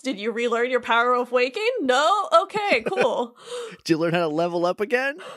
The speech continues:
Speaker 2: <laughs>
Speaker 1: They're all just trying to, like, think of ways to, like, inspire Sora to, like, figure out. And of course, Donald's like, "What if I just, like, beat you over the head?"
Speaker 2: <laughs>
Speaker 1: And Sora's
Speaker 2: If I
Speaker 1: like,
Speaker 2: mug you.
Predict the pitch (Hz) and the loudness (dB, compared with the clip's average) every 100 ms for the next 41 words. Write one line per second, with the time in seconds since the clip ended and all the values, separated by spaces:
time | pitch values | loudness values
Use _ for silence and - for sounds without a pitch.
0 | - 640 494 - - - _ - 226 262 | -10 -6 -6 -6 -8 -8 _ -4 0 2
1 | 277 285 311 330 285 269 262 254 - 240 | 2 0 -2 0 2 2 0 -2 0 0
2 | 233 254 226 226 220 226 233 254 220 208 | 2 0 0 0 0 0 0 0 2 0
3 | 202 254 220 - 247 208 226 226 - 208 | 0 -2 0 0 0 0 0 -4 -2 -2
4 | 208 240 190 190 - - 214 220 202 202 | 0 -2 -2 -4 -4 -2 -2 -2 0 0
5 | 214 214 233 - 240 240 214 226 233 233 | 0 0 -2 -2 -2 0 0 2 0 0
6 | 208 208 226 220 208 202 220 208 196 190 | 0 0 -2 0 -2 -2 -4 -6 -8 -14
7 | 190 214 180 147 - - 202 - - - | -12 -6 -6 -6 -10 -12 -12 -12 -14 -16
8 | - _ _ _ - 110 - - - - | -20 _ _ _ -8 -6 -6 -10 -14 -20
9 | - _ _ - - 208 - 269 220 262 | -20 _ _ -10 -4 -2 0 0 0 0
10 | 302 160 269 - 143 117 104 135 | 2 0 2 2 0 -4 -6 -8